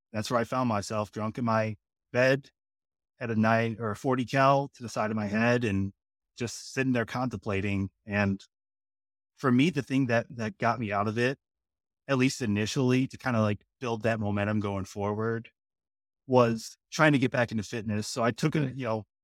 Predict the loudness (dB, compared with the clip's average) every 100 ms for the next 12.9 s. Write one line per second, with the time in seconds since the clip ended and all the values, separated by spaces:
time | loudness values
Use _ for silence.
0 | -6 0 2 2 0 -6 _ _ _ _
1 | _ _ _ _ _ _ _ -6 0 4
2 | 4 4 4 2 2 0 0 2 2 4
3 | 4 4 0 -8 _ _ -6 0 2 2
4 | 0 -4 _ _ _ _ _ _ _ _
5 | _ -2 2 2 2 -2 -12 _ _ _
6 | -8 -4 -2 -2 -2 -2 0 -2 0 0
7 | -2 _ _ -2 2 2 0 -2 0 -2
8 | -4 0 2 2 0 -4 -6 -2 2 2
9 | 2 0 0 2 2 0 -2 _ _ _
10 | _ -8 -6 -6 _ 2 2 4 2 2
11 | 0 2 2 2 -2 -4 0 0 2 2
12 | 2 0 -2 -2 0 0 2 2 0